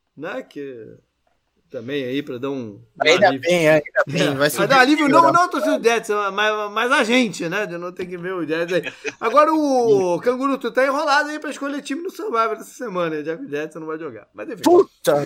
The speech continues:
Speaker 2: merda, é verdade.
Speaker 1: <laughs> Vamos lá falar então de Colts e Titans, porque isso é uma briga direta por divisão, né? Pela A F C South. O...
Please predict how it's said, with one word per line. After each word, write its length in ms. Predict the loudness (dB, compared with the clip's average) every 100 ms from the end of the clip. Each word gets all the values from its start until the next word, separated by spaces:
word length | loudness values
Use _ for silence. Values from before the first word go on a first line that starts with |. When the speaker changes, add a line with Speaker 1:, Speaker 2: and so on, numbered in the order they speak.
| -4
Speaker 2:
merda, 380 | -2 0 0 -4
é 20 |
verdade. 580 | -6 -6 -4 -4 -4 -6 -8 -12 -12 -12 -10 -10 -10 -12
Speaker 1:
<laughs> 720 | -14 _ -18 -14 -16 -16 -12
Vamos 300 | 0 2 4
lá 140 | 4 4
falar 300 | 4 4 4
então 320 | 2 0 0
de 120 | -4
Colts 600 | -4 4 4 4 -2 -18 -8
e 160 | -8
Titans, 640 | -6 -4 -2 -2 -4 -12 -18
porque 140 | -20
isso 120 | -14
é 20 | -8
uma 180 | -6
briga 300 | -4 -4 -4 -4
direta 720 | -6 -4 -2 -2 -6 -6 -8
por 220 | -8 -14
divisão, 580 | -12 -12 -10 -10 -10 -14 _ _ _ _
né? 200 | -10 -8
Pela 300 | -8 -6 -4
A 100 | -2 -2
F 260 | -4 -6
C 180 | -16 -18
South. 460 | -16 -10 -6 -6 -6 _ _ _ _ _ _
O... 1000 | -14 -10 -8 -8 -6 -2 0 0 -2 -6